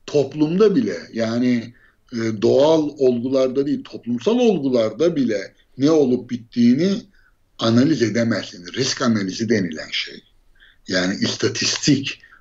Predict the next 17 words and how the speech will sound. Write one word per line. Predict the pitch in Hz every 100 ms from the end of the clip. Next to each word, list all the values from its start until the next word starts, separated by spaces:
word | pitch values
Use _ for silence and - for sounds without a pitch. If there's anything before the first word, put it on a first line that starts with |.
| _ 104
data | 92 - - -
analizi, | 117 98 95 90 82 85
veri | 87 139 170
analizi | 123 107 101 92 -
denilen | 98 101 113 127 123
şey, | - 165 175 - _ -
e, | 117
aslında, | 123 117 104 - 117 123 156 170 170 - - - - - - _ _ _ _ _ 113
e, | 107 107 107 104 104 101 98 95 95 - - - - - -
bir | 139 107 202 113
rastlantı | 101 - 117 104 - 143
analizidir. | 120 95 85 - - - - -
Bu | 117 113
bir, | 104 101 -
bu | 123 156
iki. | 90 - - 104 - _ _ _ _
Üç, | 180 214 214 - -